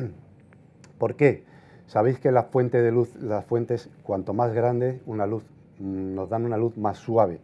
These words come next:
en estudio. La fuente de luz, cuanto más grande es, más suaviza la transición entre luces y sombras, ¿m? Que es lo que buscamos. En una fotografía de retrato intentamos transmitir también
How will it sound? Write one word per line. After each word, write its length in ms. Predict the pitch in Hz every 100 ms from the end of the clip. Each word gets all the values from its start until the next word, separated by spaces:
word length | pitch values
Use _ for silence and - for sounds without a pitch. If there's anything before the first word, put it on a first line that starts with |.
| -
en 100 | 92
estudio. 380 | - 110 85 71 - - - - - - -
La 80 | -
fuente 220 | 110 104
de 60 |
luz, 100 | 113
cuanto 260 | 110 87 87
más 140 | 95
grande 360 | 101 107 110 156
es, 180 | 202 - - - - - 113
más 340 | 101 117 120
suaviza 460 | - 120 120 117 131
la 140 | 117
transición 600 | 104 98 98 95 117 120
entre 260 | 135 110 95
luces 320 | 110 131 120
y 80 | 95
sombras, 520 | 135 135 82 - - - - - -
¿m? 120 | 107 -
Que 80 | -
es 60 | 95
lo 100 | 95
que 60 |
buscamos. 380 | 95 92 110 101 - - -
En 120 | 104
una 120 | 110
fotografía 440 | 104 117 110 113 117
de 100 | 113
retrato 520 | 117 143 151 185 196 - - - -
intentamos 580 | 120 110 107 117 123 120
transmitir 440 | 123 117 107 123
también 420 | 123 110 120 143